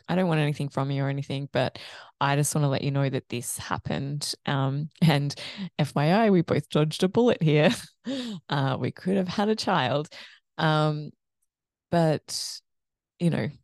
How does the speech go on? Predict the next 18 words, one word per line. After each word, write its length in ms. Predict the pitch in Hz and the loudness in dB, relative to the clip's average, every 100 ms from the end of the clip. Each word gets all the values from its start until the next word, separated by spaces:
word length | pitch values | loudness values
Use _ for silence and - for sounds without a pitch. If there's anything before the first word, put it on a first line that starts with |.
| _ _ | _ _
I 120 | 151 | 0
mean, 380 | 147 143 139 135 - _ _ _ | 2 2 0 -4 -8 _ _ _
I, 100 | - - _ _ | -12 -12 _ _
I'm 100 | 156 | 0
being 200 | 147 143 | 2 0
facetious 460 | - 131 131 - - | -2 -4 -4 -4 -2
there, 180 | 143 143 | 0 2
but, 240 | 160 - | 0 2
like, 260 | 139 135 - _ _ _ - | -2 -2 -8 _ _ _ -4
yeah, 280 | 208 - - _ _ | -2 -2 -6 _ _
it's 220 | 160 160 | -6 -4
kind 260 | - 170 156 | -2 2 4
of, 240 | 151 151 - - - - - _ _ | 4 0 -4 -16 -16 -20 -20 _ _
you 80 | 208 | 0
know, 200 | 156 143 143 _ - | 2 2 -2 _ -6
I 80 | 180 | -2
think 240 | 185 180 - _ | -2 -4 -6 _
sometimes 680 | - 170 160 165 151 151 147 | -2 0 4 4 4 0 -4